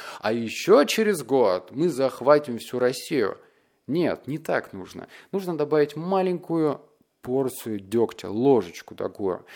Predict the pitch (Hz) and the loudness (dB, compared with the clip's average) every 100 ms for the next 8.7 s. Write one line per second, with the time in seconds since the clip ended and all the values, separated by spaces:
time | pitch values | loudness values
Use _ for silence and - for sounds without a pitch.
0 | - - _ 147 147 180 190 139 127 123 | -20 -20 _ -4 2 2 0 0 0 0
1 | 147 123 - 123 - - 123 113 - 110 | -4 -4 -4 -4 -4 -2 -2 -4 -8 -2
2 | 110 120 127 95 - - _ _ _ - | 0 0 -2 -2 -6 -12 _ _ _ -6
3 | 110 110 117 - 117 120 - 104 104 104 | -4 -2 -4 -4 -4 -4 -4 -4 -4 -6
4 | 92 107 113 85 - 117 95 87 - 95 | -6 -4 -4 -6 -4 -2 -2 -6 -8 -8
5 | 90 - 98 98 92 98 90 90 - - | -6 -6 -2 -2 -2 -2 -2 -4 -10 -18
6 | - - - - 120 120 123 120 117 156 | -20 -20 -16 -6 -4 -4 -4 -2 0 0
7 | 185 160 143 143 165 160 139 123 - - | 0 -2 -4 -2 2 2 0 -4 -4 0
8 | 147 151 151 135 117 107 - | 4 8 8 8 6 4 -2